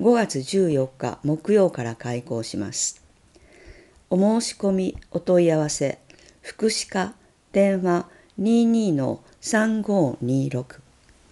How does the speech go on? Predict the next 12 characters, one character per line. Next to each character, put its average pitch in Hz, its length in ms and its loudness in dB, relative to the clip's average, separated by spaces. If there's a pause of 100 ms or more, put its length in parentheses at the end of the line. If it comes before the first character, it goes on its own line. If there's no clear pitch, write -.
(2750)
フ 202 160 0
レ 269 200 12
イ 294 40 8
ル 277 120 6
予 269 180 6
防 147 340 2
運 208 220 2
動 190 180 4
教 151 260 -4
室。 - 380 -10 (1400)
内 185 360 2
容、 170 320 0